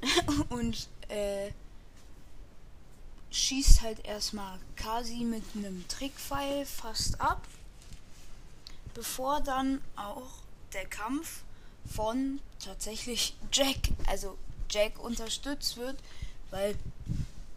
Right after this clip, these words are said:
Jack halt, ähm, eigentlich nichts kann und sich so sagt,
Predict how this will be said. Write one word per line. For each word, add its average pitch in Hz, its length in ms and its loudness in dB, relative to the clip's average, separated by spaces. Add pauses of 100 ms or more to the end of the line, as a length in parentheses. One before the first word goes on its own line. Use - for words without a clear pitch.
(600)
Jack 226 340 0
halt, 208 420 -4
ähm, 185 640 -6 (720)
eigentlich 240 520 -2 (240)
nichts 214 320 -4
kann 277 300 4
und 226 180 -4
sich 220 200 -6
so 226 100 -8
sagt, 208 440 -2